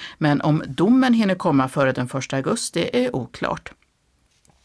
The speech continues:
Taxi Trelleborg kommer att fortsätta köra så länge det behövs, säger Jonas Rosenqvist till Skånes taltidning. Kommunen är ju skyldig att ha färdtjänst oavsett om besluten överklagas eller inte.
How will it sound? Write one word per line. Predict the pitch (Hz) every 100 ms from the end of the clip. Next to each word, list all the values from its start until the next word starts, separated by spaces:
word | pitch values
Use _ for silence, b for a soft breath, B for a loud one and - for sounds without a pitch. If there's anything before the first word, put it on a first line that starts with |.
| - B B B B B
Taxi | 233 - 190
Trelleborg | 190 185 160 214 202 131
kommer | - 147
att | 143 -
fortsätta | 143 127 170 165 170
köra | 165 131 139 -
så | - 156
länge | 156 139 127 147
det | 160
behövs, | 170 208 - - - -
säger | - 151 135 143 -
Jonas | 185 196 185 -
Rosenqvist | 185 135 135 139 - 139 - -
till | - -
Skånes | - - 156 - -
taltidning. | - - - - - - - B B B B B
Kommunen | - 175 139 147 208 -
är |
ju | 147 151
skyldig | - 190 131 135 185
att | 165
ha | 202 240
färdtjänst | 214 131 - - 131 - -
oavsett | 170 143 135 247 240 -
om | 170
besluten | 147 135 135 - 156
överklagas | 139 127 - 220 233 214 -
eller | 190 180
inte. | - - 156